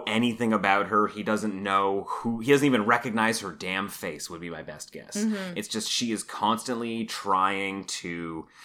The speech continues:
Speaker 1: she's constantly, um,
Speaker 2: Trying to find meaning where there isn't any.
Speaker 1: Yeah. It's
Speaker 2: She's trying to make this monumental moment of her life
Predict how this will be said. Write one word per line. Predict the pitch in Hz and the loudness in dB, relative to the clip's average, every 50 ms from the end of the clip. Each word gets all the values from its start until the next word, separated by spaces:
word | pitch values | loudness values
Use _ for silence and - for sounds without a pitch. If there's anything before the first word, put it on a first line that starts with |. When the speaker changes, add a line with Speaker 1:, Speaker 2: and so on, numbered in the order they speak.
| - | -10
Speaker 1:
she's | - - 160 143 | -4 -4 -2 6
constantly, | - 202 196 208 - - 190 165 170 160 151 143 135 123 110 - - _ _ _ _ _ _ | 8 8 8 8 4 0 -2 0 0 0 2 2 0 0 -2 -6 -12 _ _ _ _ _ _
um, | - 113 110 107 104 104 101 101 98 95 95 92 90 87 87 | 2 4 6 6 6 6 6 4 4 2 0 -2 -2 -2 4
Speaker 2:
Trying | - 254 254 262 | 6 8 8 8
to | 269 254 | 6 6
find | - 254 240 233 220 | 6 6 6 6 6
meaning | 220 226 226 220 202 196 | 6 6 6 6 4 2
where | 185 180 175 | 0 -2 -2
there | 175 175 170 | -2 -2 -2
isn't | - 196 190 180 180 151 - | 0 0 -2 -2 -6 -8 -10
any. | 139 101 - - - 175 - | -10 -10 -10 -10 -10 -10 -8
Speaker 1:
Yeah. | - 185 202 208 214 262 240 214 196 196 | -8 -8 -4 2 4 8 10 12 12 12
It's | 185 190 190 | 10 8 6
Speaker 2:
She's | 180 285 233 | 6 6 6
trying | - 285 277 277 | 8 8 8 8
to | 277 269 | 8 8
make | 254 240 233 226 - | 8 8 6 6 4
this | - 214 202 | 2 0 2
monumental | 208 208 196 196 208 226 226 214 202 196 185 190 | 2 4 4 4 6 6 4 4 4 2 0 -2
moment | 185 190 180 180 185 175 | -2 0 0 0 -2 -2
of | 175 | -4
her | 165 170 175 | -6 -6 -2
life | 170 175 180 175 170 165 165 - - - | 2 4 4 6 4 4 2 -4 -10 -20